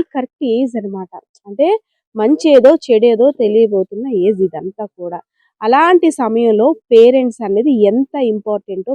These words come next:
ప్రతి ఒక్కరికి కూడా తెలుసు. అసలు ఈ టైంలో పిల్లల పక్కన పేరెంట్స్ ఉంటేనే చాలా మంది పిల్లలు పక్కదోవ పట్టేస్తున్నారు. ఎందుకంటే నేటి సమాజం కూడా అలానే ఉంది. అలాంటిది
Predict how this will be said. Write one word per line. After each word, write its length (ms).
ప్రతి 280
ఒక్కరికి 440
కూడా 160
తెలుసు. 420
అసలు 200
ఈ 120
టైంలో 500
పిల్లల 480
పక్కన 300
పేరెంట్స్ 600
ఉంటేనే 540
చాలా 380
మంది 300
పిల్లలు 340
పక్కదోవ 460
పట్టేస్తున్నారు. 760
ఎందుకంటే 440
నేటి 280
సమాజం 520
కూడా 240
అలానే 280
ఉంది. 200
అలాంటిది 440